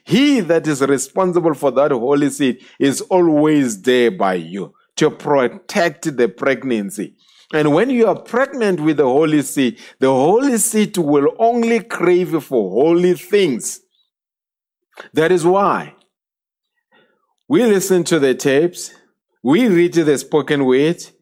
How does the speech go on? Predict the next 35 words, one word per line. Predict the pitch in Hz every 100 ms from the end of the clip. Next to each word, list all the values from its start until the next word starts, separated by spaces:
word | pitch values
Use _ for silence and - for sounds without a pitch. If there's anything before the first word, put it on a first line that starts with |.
| _ -
we | 123 214 220
read | 175 170
the | 165 139 123
Bible, | 104 131 135 135 147 160 - _ _ -
we | 131 214 247 208 -
meditate | 135 165 190 160 - 160 147 135 -
on | 156 139
the | 127
word. | 123 151 156 156 - _ _ _ _ _ _ _ - -
All | 233 294 339 240
these | 202 180
things, | - 190 185 139 117 - _ -
we're | 147 208
not | 208 285 190
doing | 170 240 220
them | 185
because | 165 - 185 170
we | 156 139
think | 175 175 156
we | 135
are | 127
better. | 95 127 117 98 82 _ _ _ _ _ _ _ _ -
It | 214 233
is | 226 175
not | 175 269 294 -
out | 190
of | 196 175
our | 156 143
own | 185 180 160 113
doing. | 135 170 127 110 - - - -
It's | 208 160
because | 185 233 254 180
there | 180 175
has | 143
been | 113 95 175 262 294